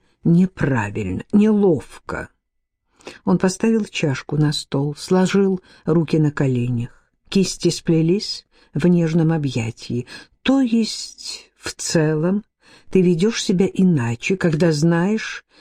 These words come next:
что за тобой наблюдают?" "Конечно, еще бы". "И могут привлечь тебя к ответственности?" "Да". "И остается запись. То есть,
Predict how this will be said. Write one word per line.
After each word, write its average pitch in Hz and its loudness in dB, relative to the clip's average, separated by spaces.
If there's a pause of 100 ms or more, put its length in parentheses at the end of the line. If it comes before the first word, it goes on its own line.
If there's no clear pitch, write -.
(140)
что - -4
за 156 0
тобой 170 2
наблюдают?" 175 -4 (480)
"Конечно, 117 -8 (220)
еще 123 -4
бы". 107 -10 (1120)
"И 202 2
могут 262 2
привлечь 185 2
тебя 208 0 (240)
к - -8
ответственности?" 127 -6 (100)
"Да". 117 -6 (1500)
"И 285 2
остается 214 0 (240)
запись. 123 -6 (560)
То 185 4
есть, - -4